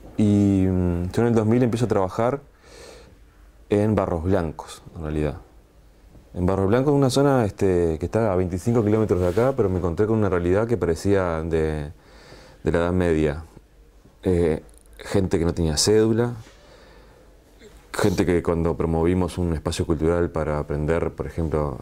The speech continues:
este, a tocar el tambor, decían que se estaba llamando al diablo, cosas que eran, este, eh, culturalmente, eh, impresionantes, ¿no? Que se, todavía siguen ocurriendo. Eh,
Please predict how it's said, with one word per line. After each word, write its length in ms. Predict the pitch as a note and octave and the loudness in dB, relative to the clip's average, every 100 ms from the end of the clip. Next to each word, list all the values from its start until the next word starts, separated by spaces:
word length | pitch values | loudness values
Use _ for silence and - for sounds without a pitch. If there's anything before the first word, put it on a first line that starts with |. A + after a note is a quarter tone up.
| D2+ | -12
este, 280 | - D2+ C2+ | -6 -4 -2
a 40 | |
tocar 220 | C2 D#2 | -2 -2
el 60 | D#2+ | -2
tambor, 320 | D2+ D2+ E2+ | -2 -2 0
decían 320 | D#2+ - E2 | -2 -2 -4
que 100 | D2+ | -4
se 120 | D2 D2+ | -4 -4
estaba 200 | D#2 D2 | -4 -4
llamando 380 | D2 C#2+ C#2+ | -4 -4 -2
al 80 | C#2 | -2
diablo, 580 | D2 E2+ F2+ F2+ F2 E2+ - | 0 0 -2 -2 -2 -4 -4
cosas 300 | F#2+ F#2+ F2 | -4 -2 -4
que 160 | - | -2
eran, 260 | F2 F2+ E2 | 0 0 -2
este, 360 | - - D#2+ C#2 C#2 - - - - - - - - - - - - | -6 -4 -2 -2 -6 -16 -20 -20 -18 -18 -16 -14 -14 -16 -18 -18 -2
eh, 640 | G2 F2+ F2+ F2 F2 D#2+ - | 0 2 2 2 2 0 0
culturalmente, 920 | G2+ G#2 G#2 G#2+ G#2 G#2+ G2 G#2+ G#2 - - - - - - - - - | -2 0 2 2 2 0 2 2 2 0 -10 -20 -20 -20 -20 -20 -20 -8
eh, 880 | - G#2+ F#2 F2 E2+ E2 D#2 D2+ D2+ - - - - - | -2 2 2 2 2 0 -2 -6 -8 -16 -20 -20 -20 -4
impresionantes, 720 | G#2 G2+ F2+ F2+ F#2+ F2+ D2 | -2 0 0 0 0 0 -2
¿no? 140 | D2+ G2 | -4 -2
Que 100 | F#2 | -2
se, 200 | G2+ G2 | 0 -2
todavía 400 | - F2+ G2 G#2 | -2 -2 0 0
siguen 240 | F#2 F2 | 0 -2
ocurriendo. 460 | D#2+ D#2+ D#2 C#2 B1 - _ - - | -2 -2 -4 -4 -10 -20 _ -20 -6
Eh, 600 | F#2 E2+ E2 D#2 D2+ | -2 0 0 0 -4